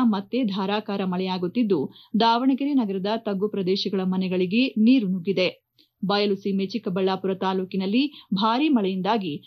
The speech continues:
ತಾಲೂಕಿನ ಶ್ರೀನಿವಾಸ ಸಾಗರ ಕೆರೆ ಕೋಡಿ ಹರಿಯುತ್ತಿದೆ. ಯಾವುದೇ ಕಾರಣಕ್ಕೂ ಕೆರೆಯ ನೀರಿಗೆ ಇಳಿಯದಂತೆ ಪ್ರವಾಸಿಗರಿಗೆ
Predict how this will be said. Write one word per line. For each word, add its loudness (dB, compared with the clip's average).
ತಾಲೂಕಿನ 2
ಶ್ರೀನಿವಾಸ -2
ಸಾಗರ -2
ಕೆರೆ -2
ಕೋಡಿ -2
ಹರಿಯುತ್ತಿದೆ. 0
ಯಾವುದೇ 0
ಕಾರಣಕ್ಕೂ -4
ಕೆರೆಯ 0
ನೀರಿಗೆ 0
ಇಳಿಯದಂತೆ 2
ಪ್ರವಾಸಿಗರಿಗೆ 0